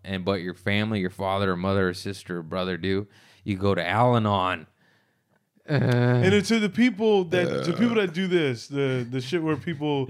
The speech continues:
Speaker 1: <laughs>
Speaker 2: they fucking, listen, the people that go, like, that, that realize they have a problem, they'll go to an A A meeting, and then they go, "Oh, I'm not as fucked up as some of the people in there."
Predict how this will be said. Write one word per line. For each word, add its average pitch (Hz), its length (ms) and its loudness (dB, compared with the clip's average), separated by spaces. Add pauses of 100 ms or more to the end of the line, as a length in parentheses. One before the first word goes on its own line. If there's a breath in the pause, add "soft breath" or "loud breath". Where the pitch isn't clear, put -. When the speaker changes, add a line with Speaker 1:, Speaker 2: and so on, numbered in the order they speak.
(160)
Speaker 1:
<laughs> - 180 -18
Speaker 2:
they 143 160 0
fucking, 135 760 -4
listen, 131 380 -6 (320 loud breath)
the 143 120 0
people 175 280 4
that 151 380 2
go, 135 560 2 (360 loud breath)
like, 127 180 -2
that, 131 360 0
that 127 240 2
realize 143 320 4
they 147 80 0
have 139 100 4
a 131 60 0
problem, 127 380 2
they'll 127 160 2
go 127 120 2
to 127 120 4
an 120 100 0
A 123 240 2
A 123 60 0
meeting, 123 420 0 (260 soft breath)
and 135 120 0
then 139 100 2
they 131 60 2
go, 123 320 4 (180 loud breath)
"Oh, 196 120 0
I'm 220 60 0
not 220 140 2
as 139 140 -2
fucked 175 240 2
up 170 100 4
as 151 100 2
some 180 200 2
of 156 40 0
the 151 80 2
people 160 380 2
in 156 80 0
there." 185 380 4